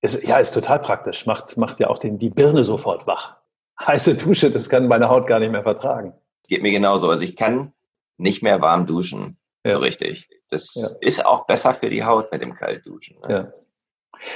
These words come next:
Speaker 1: Obwohl, ich mache, ich mache immer ein, es gibt ein heißes Fußbad einmal im Monat. Da kommt meine, ich nenne sie die, die liebe Fußfee,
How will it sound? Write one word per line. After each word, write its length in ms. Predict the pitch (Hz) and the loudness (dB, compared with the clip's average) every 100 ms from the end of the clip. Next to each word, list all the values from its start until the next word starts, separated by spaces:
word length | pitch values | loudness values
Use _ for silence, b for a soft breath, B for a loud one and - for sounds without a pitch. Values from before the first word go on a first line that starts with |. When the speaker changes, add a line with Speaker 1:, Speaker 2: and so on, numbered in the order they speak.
| B | B
Speaker 1:
Obwohl, 280 | 123 135 - | 4 6 6
ich 100 | - | 4
mache, 260 | 185 - - | 4 2 2
ich 120 | 131 | 4
mache 220 | 147 175 | 4 2
immer 100 | 156 | 2
ein, 320 | 143 147 143 - | 2 -2 -6 -4
es 100 | 131 | -2
gibt 180 | - - | -2 -2
ein 140 | - | 0
heißes 340 | 156 165 143 | 0 2 -2
Fußbad 640 | - 196 185 - 87 82 - | 0 0 0 0 -2 -2 -2
einmal 340 | 110 131 123 | 0 2 2
im 80 | 110 | 4
Monat. 460 | 117 139 95 117 123 | 2 2 0 -4 -4
Da 100 | 104 | -4
kommt 220 | 117 113 | -2 -4
meine, 340 | 110 104 101 - | -4 -4 -6 -10
ich 160 | - | -4
nenne 160 | 113 127 | 0 4
sie 140 | 110 | 4
die, 280 | 101 98 104 | 2 0 -2
die 120 | 110 | -2
liebe 280 | 98 123 113 | 2 2 2
Fußfee, 840 | - - 160 - - 117 104 143 | -2 0 0 -2 -2 2 2 0